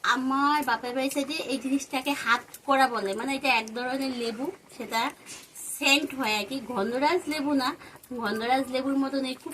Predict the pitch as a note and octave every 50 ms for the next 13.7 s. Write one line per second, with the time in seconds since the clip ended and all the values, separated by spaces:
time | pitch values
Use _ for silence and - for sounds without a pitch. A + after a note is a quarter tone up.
0 | - - - E4+ D4+ D4 C#4+ C#4+ C#4+ C#4+ - - C#4 B3 B3 A#3+ A#3+ A#3 - A#3+
1 | A#3 B3+ C#4+ - - - - - - - - C#4 B3+ B3+ B3+ B3 B3+ A#3+ B3+ B3+
2 | A#3+ - B3 B3 B3 B3 B3+ A#3 - B3 B3+ B3 B3+ B3 - D4+ C#4+ - - -
3 | - E4 F#4 - B3 A3+ G3+ G3+ A3 A#3 A3 A#3 A#3+ B3 A3+ A3+ G#3+ G#3+ - G#3
4 | G3+ G3 F#3+ F#3 F#3 - A#3 C#4+ E4 - - - - - - - - - - A3
5 | G#3+ G#3+ - - - C4 B3+ C4 B3+ B3 A#3+ A#3 A#3 D4 - - - - A#3+ B3+
6 | B3 D4 C#4 F4 D#4+ C4+ - G#3 G3+ G3 F#3+ F#3 G3+ G3 G3 - - - - -
7 | A3 A#3 A#3+ B3 C4 C4+ C#4 C#4 - - B3 - C#4 C4 A#3+ B3+ B3 C4 B3+ -
8 | C4+ B3 A#3+ A3 A3+ C4 C4+ C4+ B3 - A#3+ A3+ - A#3 G#3 G#3 A3 A3 A3 A3
9 | G#3+ A3 G#3 G#3 G3+ G#3 G#3 - A3 - - - - - - C#4 C4+ C#4+ C4+ C#4
10 | C#4+ C#4 C4+ B3 B3 B3 B3 B3 A#3+ A#3+ A#3+ A#3+ A#3 B3 B3+ C#4+ D4 - _ _
11 | _ _ _ _ _ _ _ _ _ - A#3+ - A#3+ B3 B3+ B3 E4 E4 D#4 E4+
12 | E4 - C#4 A#3+ A#3+ A#3+ - C#4+ D4 D4+ D4 - - D4 C#4+ - - - D4+ D4
13 | C#4 C4+ A3 G#3 - - - A3+ G#3+ G3+ G#3 - G#3+